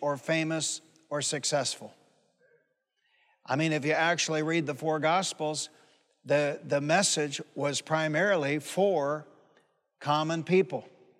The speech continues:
Now, were there, there were some rich people got in on it. There were some rich people that latched onto it, but that's not who, that's not where he spent his time.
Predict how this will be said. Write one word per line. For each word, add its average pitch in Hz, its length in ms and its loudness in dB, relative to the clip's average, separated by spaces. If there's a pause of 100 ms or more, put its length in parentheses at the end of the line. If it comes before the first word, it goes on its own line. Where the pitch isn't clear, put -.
(920)
Now, 135 160 0
were 156 160 2
there, 170 200 2
there 160 160 0
were 175 140 0
some 170 220 0
rich 175 220 0
people 175 320 4
got 175 280 4
in 190 140 2
on 156 220 2
it. 160 140 -4
There 156 120 4
were 165 140 0
some 160 240 0
rich 170 220 0
people 175 340 2
that 160 220 2 (500)
latched 147 420 4
onto 175 440 2
it, 147 120 -2 (300)
but 160 160 -2
that's 185 280 2
not 202 200 0
who, 180 280 2 (440)
that's 185 260 2
not 185 180 0
where 170 200 4
he 175 120 2
spent 165 360 -2
his 156 180 -4
time. 180 380 -4